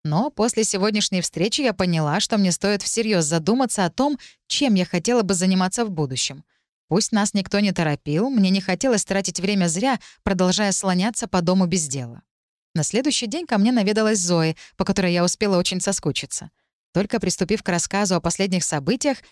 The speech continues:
я поняла, насколько мне не хватало её компании.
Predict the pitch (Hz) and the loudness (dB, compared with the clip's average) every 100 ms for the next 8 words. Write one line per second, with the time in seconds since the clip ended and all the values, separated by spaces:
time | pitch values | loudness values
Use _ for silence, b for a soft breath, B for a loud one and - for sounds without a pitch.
0 | b 160 208 220 208 196 233 220 196 - | b -2 -2 2 2 2 2 2 0 -2
1 | 254 269 214 202 226 220 208 196 240 226 | 0 0 2 2 4 2 2 0 2 2
2 | 196 196 190 240 226 175 143 135 139 | 2 2 0 0 0 0 -2 -4 -10